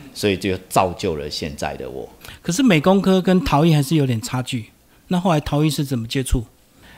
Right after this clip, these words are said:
Speaker 1: 这个也是蛮有趣的一个因缘机会啦，啊，我，我当时也不晓得说时空背景怎么样，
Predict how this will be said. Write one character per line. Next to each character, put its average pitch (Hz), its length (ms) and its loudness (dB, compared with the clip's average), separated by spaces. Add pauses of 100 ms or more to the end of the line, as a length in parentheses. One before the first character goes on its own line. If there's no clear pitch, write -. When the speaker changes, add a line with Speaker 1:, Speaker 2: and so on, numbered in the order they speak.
(560)
Speaker 1:
这 233 120 0
个 226 120 4
也 92 220 2
是 113 320 -2
蛮 107 340 0
有 82 240 0
趣 - 260 -4
的 85 140 -2
一 80 140 -4
个 87 160 -2
因 87 260 -4
缘 80 240 -8
机 76 240 -10
会 73 220 -8
啦， 60 180 -18 (140)
啊， 73 320 -12
我， 113 140 -4
我 127 180 -6
当 208 200 4
时 151 200 -2
也 92 120 0
不 98 140 0
晓 82 220 -2
得 87 220 -2
说 101 340 2
时 - 180 -4
空 131 240 -2
背 127 160 4
景 80 200 -8
怎 78 140 -8
么 76 140 -6
样， 98 300 0